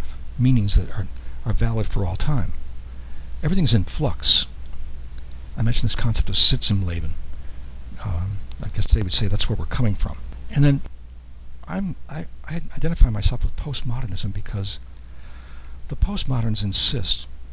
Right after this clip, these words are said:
like modern physicists and astrophysicists, that the world isn't comprised of facts that are objective, neutral, uninterpreted, simply data. We can't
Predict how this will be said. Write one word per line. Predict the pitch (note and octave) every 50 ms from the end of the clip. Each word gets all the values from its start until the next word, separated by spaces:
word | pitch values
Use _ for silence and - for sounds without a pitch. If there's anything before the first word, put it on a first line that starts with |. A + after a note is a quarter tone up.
| - - - - - - - - - - - - -
like | - - F#3+ G3 - - - - - - - - - - - - - - - - - - - - - -
modern | - B2+ C#3+ D3+ C3 -
physicists | - - D#3 C3+ A2+ - - - - - - - - - - - - - - - -
and | D3 A2
astrophysicists, | B2+ C#3+ C3+ - - G2 - - A2 F#2 F#2 - - - - - - - - - - - - - - - - - - - - - - - - - -
that | - B2+ A#2+ A#2 - - - - - - - - - - -
the | D#3
world | C#3+ C3+ - D#3 F#3+ G3+ A3 A3 G#3+ -
isn't | - - C3+ B2
comprised | - A2+ G#2 - - A2+ G#2+ A2 - -
of | G2 -
facts | - - - - - B2 A2 - - - - -
that | -
are | - - -
objective, | - - - G2+ G2+ G2+ - - - A#2 G#2+ F2+ E2 F2
neutral, | G#2+ A#2+ - - - A#2 G2+ G#2 A2+ - - - - - - - - - - - - - - - - - - - -
uninterpreted, | C3 B2+ B2 A#2 A2+ A2+ - C3 B2 - C3 A2+ A2 - - - - - - - - - - - - - - - - - - -
simply | - - - D#3 - - G#2+ - - -
data. | G#2+ G2 G2+ A#2+ C3+ D3+ D#3 - - - - - - - - - - - - - - - - - - - - -
We | F#3 E3+
can't | - - - - F3 F#3+ G#3 G3